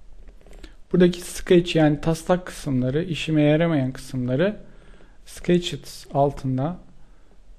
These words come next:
şuradaki ok üzerinde tıkladığınızda göreceksiniz. Bunları sağ tıklayıp Delete Select, e, Sketched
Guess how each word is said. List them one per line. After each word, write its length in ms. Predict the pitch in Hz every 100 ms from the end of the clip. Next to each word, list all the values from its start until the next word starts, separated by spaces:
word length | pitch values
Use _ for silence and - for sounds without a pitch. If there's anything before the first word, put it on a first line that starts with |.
| - - -
şuradaki 400 | - 151 139 160
ok 240 | 147 139
üzerinde 360 | 135 127 123 127
tıkladığınızda 640 | - - 127 123 123 123
göreceksiniz. 680 | 127 147 147 131 123 185 180
Bunları 280 | 175 170 165
sağ 320 | 160 175 165
tıklayıp 380 | - - 165 190 - - - -
Delete 260 | 156 143
Select, 340 | - 165 160 135 - - - 135
e, 320 | 127 123 135 - 147 - - - - - - - - -
Sketched 520 | - - 180 170 135